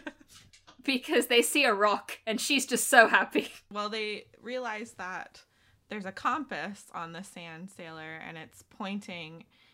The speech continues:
Speaker 2: in a certain direction, and it's not going north, but the magnetic pull of the rock is taking them to the center of the desert. And so they climb the rock, and Toph makes a rock angel, which is really cute. <laughs>
Speaker 1: Th-, that is really cute.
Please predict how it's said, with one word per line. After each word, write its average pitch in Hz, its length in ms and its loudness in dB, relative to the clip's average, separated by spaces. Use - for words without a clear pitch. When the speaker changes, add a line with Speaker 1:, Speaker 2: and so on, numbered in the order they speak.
Speaker 2:
in 170 180 -10
a 175 80 -14
certain 175 320 -12
direction, 156 520 -10
and 156 160 -12
it's - 120 -16
not 202 220 -6
going 202 340 -10
north, 185 440 -10
but - 180 -14
the 185 80 -10
magnetic 175 680 -10
pull 170 320 -16
of 165 140 -16
the 156 120 -16
rock 156 380 -12
is - 140 -20
taking 175 320 -18
them 160 220 -16
to 180 320 -14
the 165 100 -16
center 151 400 -12
of 147 160 -18
the - 80 -20
desert. 208 540 -16
And 180 140 -14
so 170 420 -10
they 175 80 -10
climb 196 380 -6
the 220 100 -8
rock, 185 460 -12
and 170 280 -16
Toph - 280 -14
makes 185 260 -14
a 220 40 -12
rock 175 360 -10
angel, 175 440 -14
which 220 200 -18
is 208 120 -16
really 196 240 -12
cute. 202 400 -10
<laughs> - 0 -
Speaker 1:
Th-, 349 920 -4
that 254 240 4
is 240 160 2
really 226 160 0
cute. 220 360 -4